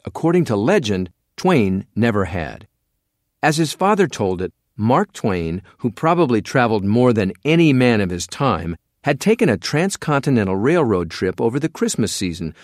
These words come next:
during the latter part of his life, his so-called dark years. Apparently, he'd wanted to see some good in the world amid all the tragedy he and his family had suffered. He'd supposedly taken extensive notes about the trip,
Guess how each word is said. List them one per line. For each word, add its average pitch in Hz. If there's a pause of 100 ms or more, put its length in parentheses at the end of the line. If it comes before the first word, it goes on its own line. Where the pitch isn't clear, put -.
(140)
during 107
the 104
latter 110
part 101
of 90
his 95
life, 92 (180)
his 120
so-called 98 (180)
dark 110
years. 67 (720)
Apparently, 185
he'd 123
wanted 123
to 107
see 131
some 170
good 131
in 87
the 90
world 87
amid 107
all 113
the 156
tragedy 95 (120)
he 113
and 98
his 92
family 87
had 90
suffered. - (760)
He'd 151
supposedly 160
taken 110
extensive 127
notes 156
about 85
the 76
trip, -